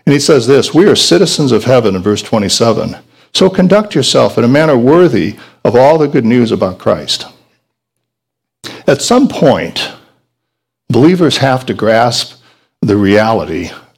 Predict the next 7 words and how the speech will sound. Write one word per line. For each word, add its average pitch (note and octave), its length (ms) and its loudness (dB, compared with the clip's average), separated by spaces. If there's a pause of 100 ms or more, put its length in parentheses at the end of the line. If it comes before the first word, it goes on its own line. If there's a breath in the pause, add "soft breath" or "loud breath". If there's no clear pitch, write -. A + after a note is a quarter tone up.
(100)
that - 200 -2
this C#3+ 200 0
life B2+ 360 0
is G2+ 100 -2
a F#2 80 -4
temporary A2 600 -4
condition. - 580 -8